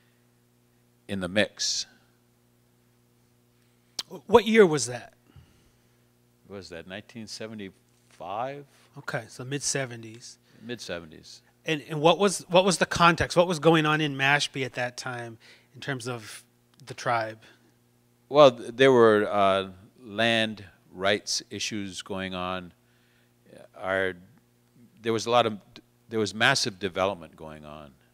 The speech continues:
Speaker 1: and, uh, the, uh, the population of the town was changing very quickly. Uh, the, there was huge land sales, uh, like I said, massive development,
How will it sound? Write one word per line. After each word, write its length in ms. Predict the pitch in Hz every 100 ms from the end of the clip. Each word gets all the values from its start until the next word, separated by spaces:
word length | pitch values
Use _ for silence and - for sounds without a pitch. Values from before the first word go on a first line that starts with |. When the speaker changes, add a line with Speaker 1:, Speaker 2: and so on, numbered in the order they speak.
| _ _ _ _ _
Speaker 1:
and, 420 | 85 82 82 82
uh, 40 | 78 _ _ - - 92 _ _ _ _
the, 280 | 98 87 87
uh, 240 | 85 80 78 _ _ _ _ _ _
the 80 | -
population 720 | - 123 120 104 107 110 -
of 120 | 90
the 100 | -
town 320 | 85 98 92 87
was 200 | 78 -
changing 460 | - 87 80 80
very 180 | 80 78
quickly. 420 | _ 82 - 71 73 _ _ _ _ _ _ _
Uh, 300 | 80 78 76 78 82 85
the, 260 | 82 82 _ 92
there 120 | 87 85
was 280 | 82 - - -
huge 340 | 104 110 95 85
land 280 | 92 95 92
sales, 560 | 92 87 87 85 -
uh, 180 | 90 87
like 140 | 87
I 40 | 82
said, 180 | 85 85
massive 380 | 92 104 101
development, 560 | 90 82 82 85 82 -